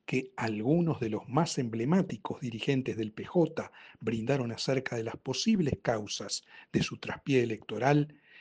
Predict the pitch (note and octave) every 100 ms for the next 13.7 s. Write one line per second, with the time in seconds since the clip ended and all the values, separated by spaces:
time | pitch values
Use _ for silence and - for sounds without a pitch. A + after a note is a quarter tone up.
0 | - C#3+ - - - C3 B2+ B2+ B2 -
1 | A#2 A2 A#2 A2+ G2+ G2 G2 - _ -
2 | C3 G#2+ G#2 C#3 C3+ B2 - - - B2+
3 | - A2+ - - _ - B2 A#2 - A#2
4 | A2 G#2+ G#2 - A2 G2 F#2 - _ _
5 | _ _ _ _ _ - C3+ - - -
6 | - - B2 A#2 - A#2+ - G#3 G3 C3
7 | G#2+ - A2 A2 G#2+ A2 G#2+ A#2 C3 -
8 | _ _ - C#3 - - A2+ - - A#2+
9 | C3 D#3+ - _ _ _ _ - G3+ F#3+
10 | F#3+ G#3 F#3 F#3 F3+ F3+ - D3 A2+ A2
11 | - - - D#3 D3+ A#2 G#2 C#3 - -
12 | A#2 - A2+ G2 A2 A#2+ C3+ - A2 G#2
13 | G#2 G2+ - F3+ C#3 A2+ -